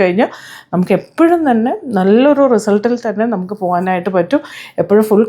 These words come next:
കോൺഫിഡൻസോട് കൂടിയിട്ട് ഇരിക്കുക. ഉം, ഇതൊക്കെ നിന്നു അല്ലെങ്കിൽ, ആ, ആർത്തവം, ആ, വിരാമവും ഒക്കെ വന്നിരിക്കുന്നവർ, അതായത്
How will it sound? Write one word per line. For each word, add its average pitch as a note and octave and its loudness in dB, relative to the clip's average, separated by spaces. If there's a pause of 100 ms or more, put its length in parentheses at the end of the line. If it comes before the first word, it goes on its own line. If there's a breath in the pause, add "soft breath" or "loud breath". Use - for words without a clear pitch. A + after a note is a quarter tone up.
കോൺഫിഡൻസോട് G3 0
കൂടിയിട്ട് F#3+ 0
ഇരിക്കുക. F3 -2 (180)
ഉം, F#3 -4 (160)
ഇതൊക്കെ F3+ 2 (300)
നിന്നു F#3 0 (380 loud breath)
അല്ലെങ്കിൽ, F#3 0 (1300)
ആ, E3 0 (300)
ആർത്തവം, F3+ 0 (340)
ആ, - 2 (360)
വിരാമവും F3 0
ഒക്കെ E3 -6
വന്നിരിക്കുന്നവർ, E3 -4
അതായത് F3 0